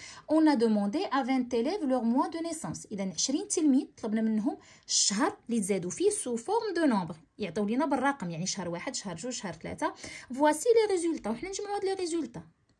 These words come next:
ها هو اثناعشر عدد عندي يمثلون الاشهر اللي تزادوا فيها هذوك الاطفال. دون سيت اكزومبل غنركزوا على هادي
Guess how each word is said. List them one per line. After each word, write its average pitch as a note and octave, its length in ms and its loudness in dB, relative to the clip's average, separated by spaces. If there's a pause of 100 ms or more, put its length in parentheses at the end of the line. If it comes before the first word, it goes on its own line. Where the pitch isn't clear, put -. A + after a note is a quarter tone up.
(180)
ها G3+ 80 -2
هو G#3 120 0
اثناعشر C4 540 0 (580)
عدد A#3 320 0
عندي G#3 280 0
يمثلون B3 760 0
الاشهر C#4 480 -2
اللي C#4+ 480 -2
تزادوا A#3 240 0
فيها A#3+ 200 0
هذوك A3+ 200 -4
الاطفال. - 380 -14 (600)
دون A3 140 2
سيت G#3 300 0
اكزومبل C4+ 400 0
غنركزوا G#3 580 -2
على B3 300 0
هادي E3 160 -6